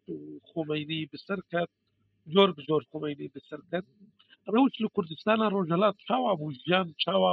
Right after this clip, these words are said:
bû, çi partiyê sereke hebûn, çi bû gava got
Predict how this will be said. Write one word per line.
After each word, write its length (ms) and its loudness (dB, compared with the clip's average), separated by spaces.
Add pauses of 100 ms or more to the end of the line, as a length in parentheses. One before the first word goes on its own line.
(120)
bû, 220 -4 (420)
çi 80 -2 (120)
partiyê 480 4
sereke 580 2
hebûn, 380 0 (720)
çi 260 -2
bû 260 0
gava 340 4 (140)
got 240 -4